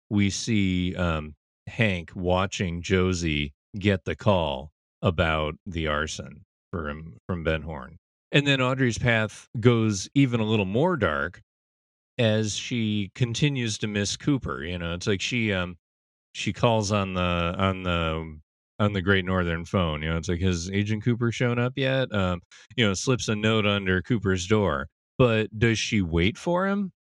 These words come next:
No, no, she just goes on and does it anyway. It's the same confidence that she had in Emery's closet that she's never gonna get caught. You know, she has this confidence going straight to One-Eye Jacks as well.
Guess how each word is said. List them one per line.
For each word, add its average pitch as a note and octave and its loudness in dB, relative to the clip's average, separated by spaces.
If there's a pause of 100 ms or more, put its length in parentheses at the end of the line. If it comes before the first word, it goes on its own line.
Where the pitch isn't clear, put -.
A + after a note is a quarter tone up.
(340)
No, B2+ -2 (260)
no, C#3+ 2
she D#3+ -2
just D3 0
goes B2 2
on A#2 0
and A#2 -6
does A#2+ 0
it A#2+ -8
anyway. F#2 -4
It's F2 -8
the A2 -10
same B2+ -2
confidence A#2 -2
that F#2+ -12
she G#2 -2
had F#2 2 (400)
in F#2+ 0 (100)
Emery's G#2 2
closet G2+ 0
that E2+ -2
she's G2+ 0
never G2 4
gonna F#2 2
get F2 2
caught. G2 2 (320)
You A#2+ 2
know, G#2 4
she C#3+ 2
has A#2+ -4
this G#2 -4
confidence G2 -4 (320)
going G2 2
straight G2+ -2
to F#2 0
One-Eye F2+ 2
Jacks F2 0
as E2 -6
well. E2 0